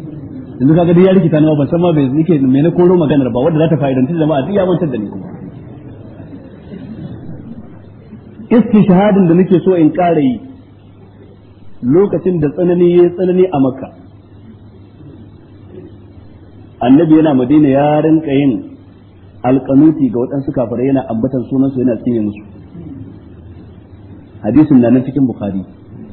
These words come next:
Annabi na yin alƙanuti da kama sunansu, "Ya Allah wane, Allah ka wadaransa, Allah wane, Allah ka dammara shi, wane kaza." Sai Allah ya saukar da "Laysa laka min al-amri shay'un." Ita al'amari ba a hannunka yake ba.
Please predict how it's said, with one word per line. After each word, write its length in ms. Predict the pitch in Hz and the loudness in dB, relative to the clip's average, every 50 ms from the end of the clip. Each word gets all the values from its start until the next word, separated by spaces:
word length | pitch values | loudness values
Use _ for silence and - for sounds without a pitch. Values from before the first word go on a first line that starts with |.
| - - - | -20 -14 -8
Annabi 340 | 117 117 127 139 160 151 156 | -2 2 2 4 4 4 2
na 80 | 143 131 139 | 2 2 2
yin 120 | 151 156 | 2 0
alƙanuti 560 | - 131 127 - 127 127 143 143 131 131 120 | 0 -2 -4 -2 0 0 0 0 0 -2 -4
da 60 | 113 113 | -2 -2
kama 220 | - 151 147 139 | -2 -2 -2 -2
sunansu, 260 | - 131 127 127 - 120 | -2 -2 -4 -4 -4 -2
"Ya 160 | 120 135 139 - | -2 -2 -2 -2
Allah 220 | 147 156 151 131 120 | -4 -4 -2 -2 -2
wane, 340 | 117 127 135 135 131 123 101 - - - | -2 0 0 0 0 0 -2 -4 -8 -10
Allah 240 | 120 123 127 123 110 | -6 -4 -2 -2 -4
ka 160 | - - 104 | -4 -4 -4
wadaransa, 420 | 101 107 113 123 127 123 123 110 110 95 - | -4 -2 -2 -2 -2 -2 -2 -4 -8 -8 -6
Allah 240 | 139 147 139 131 120 | -4 -2 -2 -2 0
wane, 180 | 120 135 139 - | 0 0 0 0
Allah 200 | 123 135 131 123 | 0 -2 -2 -2
ka 100 | - 113 | -2 -2
dammara 360 | 101 131 127 123 113 104 104 101 | -2 0 0 0 0 -2 -4 -2
shi, 60 | 110 | -2
wane 220 | 123 147 147 139 - | 0 0 0 0 -2
kaza." 240 | - 107 113 120 113 - - - - - - - - - - - | -4 -4 -4 -4 -6 -8 -12 -18 -20 -20 -20 -20 -20 -18 -10 -8
Sai 100 | 143 139 - | -8 -6 -6
Allah 280 | 151 151 147 139 135 120 | -6 -6 -4 -4 -4 -4
ya 80 | 123 123 - | -4 -6 -8
saukar 280 | 135 123 - 139 131 120 | -8 -8 -8 -8 -8 -8
da 60 | 113 117 | -6 -4
"Laysa 240 | 123 131 127 - 120 | -4 -4 -4 -4 -6
laka 200 | 120 117 - 117 | -8 -6 -6 -6
min 140 | 113 113 113 | -6 -4 -4
al-amri 360 | 110 107 - 117 110 107 101 - | -4 -6 -4 -6 -6 -6 -6 -8
shay'un." 280 | 104 101 - 196 185 180 - 175 170 156 143 123 123 120 117 - - | -8 -10 -10 -10 -14 -16 -16 -16 -14 -14 -14 -14 -14 -14 -14 -12 -12
Ita 160 | - 135 143 | -8 -4 -2
al'amari 320 | 135 131 151 151 143 139 131 | -2 -2 -2 0 0 0 0
ba 80 | 131 117 | 0 -2
a 40 | 113 117 | -4 -2
hannunka 280 | 117 123 123 - - | -2 -2 -2 -2 -2
yake 160 | 107 101 - 98 | -4 -6 -6 -8
ba. 100 | 87 - | -12 -14